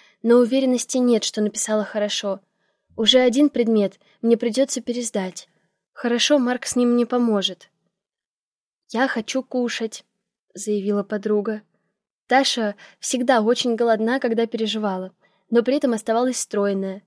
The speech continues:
«Ну вот, точно, ведьма». Многие ей завидовали и втихаря называли ведьмой,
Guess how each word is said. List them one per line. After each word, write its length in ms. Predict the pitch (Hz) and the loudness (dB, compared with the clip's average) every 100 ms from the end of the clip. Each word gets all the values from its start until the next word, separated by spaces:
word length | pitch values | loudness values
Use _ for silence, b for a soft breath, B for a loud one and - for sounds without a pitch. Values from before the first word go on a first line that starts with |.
| _ _ _ _ | _ _ _ _
«Ну 240 | - 214 262 | -4 2 2
вот, 320 | 240 226 _ | 2 -2 _
точно, 480 | 277 226 - 202 196 _ - | 4 4 2 -6 -6 _ -6
ведьма». 480 | 240 214 202 196 196 _ _ _ _ _ | 0 2 2 -4 -6 _ _ _ _ _
Многие 440 | 220 262 302 254 247 | 4 6 6 2 -4
ей 200 | 226 254 | -4 -4
завидовали 720 | 233 240 285 233 220 196 202 b b | -2 -2 -4 -2 -4 -4 -8 b b
и 80 | - | -8
втихаря 420 | 202 214 240 269 | -6 -4 0 4
называли 440 | 294 233 226 240 254 | 4 2 0 -2 -2
ведьмой, 640 | 214 220 202 190 190 208 | -2 -2 0 -2 -4 -8